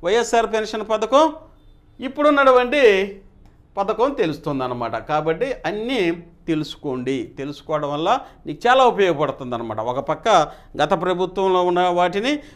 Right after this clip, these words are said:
రెండో పక్క వచ్చేసరికి నేను ప్రీవియస్ వీడియోలు చెప్పానండి. రెండు, ఇప్పుడు ఉన్న ప్రభుత్వం ఎంత పెంచింది, డబల్ డ-, కొన్ని అమౌంట్ డబల్ డబల్ పెంచింది. ఆ గత ప్రభుత్వంలో ఎన్ని ఉన్నాయో మీకు తెలియాలిగా, అవి అడుగుతారు కదా. అవి తెలిస్తే వీటికి ఎంత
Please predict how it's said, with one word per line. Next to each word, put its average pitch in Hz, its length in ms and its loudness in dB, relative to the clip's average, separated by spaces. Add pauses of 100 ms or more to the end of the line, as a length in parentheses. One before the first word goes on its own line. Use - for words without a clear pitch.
(120)
రెండో 220 280 6
పక్క 247 280 4
వచ్చేసరికి 226 400 0
నేను 190 300 2
ప్రీవియస్ 220 480 0
వీడియోలు 185 380 2
చెప్పానండి. 185 480 -2 (320)
రెండు, 214 200 2
ఇప్పుడు 196 380 2
ఉన్న 247 180 6
ప్రభుత్వం 214 720 2
ఎంత 220 380 2
పెంచింది, 233 480 0
డబల్ 170 340 -4
డ-, 214 40 0
కొన్ని 190 360 -6
అమౌంట్ 190 380 -6
డబల్ 175 240 -2
డబల్ 185 180 2
పెంచింది. 143 340 -8 (320)
ఆ 196 140 6
గత 196 320 2
ప్రభుత్వంలో 247 500 2
ఎన్ని 240 160 -2
ఉన్నాయో 240 220 6
మీకు 226 180 -6
తెలియాలిగా, 247 540 2 (1040)
అవి 190 120 4
అడుగుతారు 208 360 4
కదా. 160 280 0
అవి 190 140 2
తెలిస్తే 262 520 4
వీటికి 247 720 2 (600)
ఎంత 233 440 2